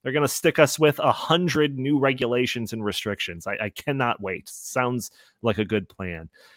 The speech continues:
Industry leaders say that new rules come with steep upfront costs for consumers and negatively impact performance.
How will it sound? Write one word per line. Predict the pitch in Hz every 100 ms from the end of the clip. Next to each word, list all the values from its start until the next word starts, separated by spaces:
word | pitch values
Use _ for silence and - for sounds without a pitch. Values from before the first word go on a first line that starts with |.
| _
Industry | 170 190 - 190
leaders | 170 156 160 151
say | - 156 160
that | 147 113
new | 131 156
rules | 127 131 156 160 151
come | - 160 139
with | 120
steep | - - 214 220 - 151
upfront | 208 - - 185 -
costs | - 165 165 -
for | -
consumers | 151 123 110 - 147 120 123
and | 117 101 98
negatively | 135 160 151 143 143 131
impact | 123 113 117 107 -
performance. | 101 127 135 113 - -